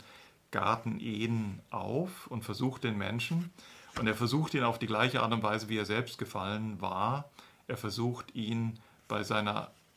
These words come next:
Selbstsucht zu packen. Ja, eigentlich ist alles aus und durch und zu Gott geschaffen. Und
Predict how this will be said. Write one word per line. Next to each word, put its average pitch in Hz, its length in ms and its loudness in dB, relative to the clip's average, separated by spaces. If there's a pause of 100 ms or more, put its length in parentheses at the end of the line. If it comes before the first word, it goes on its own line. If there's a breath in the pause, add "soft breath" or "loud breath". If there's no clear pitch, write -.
(240)
Selbstsucht 113 720 -2
zu - 240 -6
packen. - 560 -10
Ja, 101 460 -6
eigentlich 117 320 0
ist - 200 -6
alles 110 280 0
aus 131 600 0
und 113 200 -4
durch 127 280 0
und 104 160 -6
zu 160 440 0 (180)
Gott - 280 2
geschaffen. 117 580 -2 (600 loud breath)
Und - 600 0